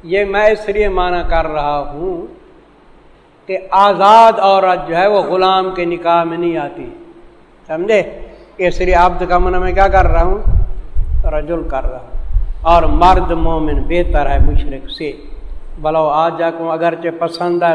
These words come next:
تم کو مشرک۔ اب سبب بیان کیا، سبب عدم مناکحت۔ عدم مناکحت کا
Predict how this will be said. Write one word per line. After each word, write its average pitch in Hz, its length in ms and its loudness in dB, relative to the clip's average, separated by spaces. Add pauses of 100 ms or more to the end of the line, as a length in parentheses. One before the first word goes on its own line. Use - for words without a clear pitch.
تم 151 200 -4
کو 147 80 -2
مشرک۔ 143 380 2 (340)
اب 214 180 4
سبب 220 500 4
بیان 170 420 0
کیا، 139 220 0 (1300)
سبب 196 520 6
عدم 185 400 0 (180)
مناکحت۔ 170 680 0 (1900)
عدم 196 380 0 (240)
مناکحت 180 760 0
کا 165 100 -4